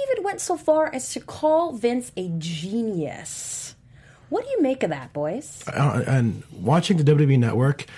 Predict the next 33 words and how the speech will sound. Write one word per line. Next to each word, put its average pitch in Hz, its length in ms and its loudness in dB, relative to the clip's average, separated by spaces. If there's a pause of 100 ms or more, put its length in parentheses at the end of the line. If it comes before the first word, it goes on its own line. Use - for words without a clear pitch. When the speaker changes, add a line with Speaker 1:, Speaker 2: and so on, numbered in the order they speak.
(140)
Speaker 2:
they 139 100 4
have 139 140 4
a 135 40 4
lot 127 160 2
of 127 60 2
those, 117 240 0
like, 95 220 -2 (260)
chronicle 123 560 2
shows 117 560 0
or 104 60 0
behind 104 340 0
the 98 40 -2
scenes 110 360 -4
shows, 113 340 -2
a 101 80 -2
lot 101 180 -2
of 104 60 -2
those 104 220 -2
kinda, 95 240 -4
like, - 240 -8
in 104 260 0
depth 92 360 -6 (220)
where 113 120 0
you 113 60 2
don't 110 120 0
really 107 160 0
see 117 200 -2
that, 110 260 -4
uh, 92 220 -6
on 104 140 -4
Raw 104 160 -2
or 107 60 -2
SmackDown. 117 580 0